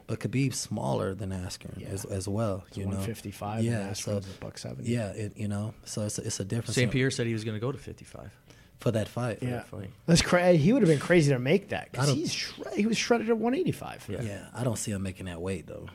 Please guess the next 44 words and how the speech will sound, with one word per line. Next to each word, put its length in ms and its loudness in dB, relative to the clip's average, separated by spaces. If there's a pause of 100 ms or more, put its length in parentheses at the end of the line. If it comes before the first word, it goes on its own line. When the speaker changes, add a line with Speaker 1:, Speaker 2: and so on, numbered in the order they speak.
(380)
Speaker 2:
And 80 6
he's 120 6
Speaker 1:
Nah. 60 4
Speaker 2:
older 340 8
now. 280 -12 (340)
Speaker 1:
Yeah, 120 -8
it's 160 -6
hard. 380 -8 (140)
Speaker 2:
I 60 2
used 160 2
to 60 6
even 120 4
cut 160 4
weight 160 4
for 100 -2
jiu-jitsu 420 0
tournaments 380 -2
a 40 -4
bunch. 360 -6
Now 140 0
I'm 100 0
like, 220 -4
I 160 -8
c-, 100 -10 (280)
couldn't 440 -2
cut 180 -6
two 100 6
Speaker 3:
Yeah. 120 6
Speaker 2:
pounds 300 4
if 120 0
you 80 6
asked 240 6
me 120 -2
to. 280 2 (160)
Speaker 1:
And 100 -6
George 260 0
isn't 220 -2
a 80 -4
small 360 -2
guy 320 -2
either. 340 -2 (100)
He's, 400 -6
what, 180 -2
six, 360 -8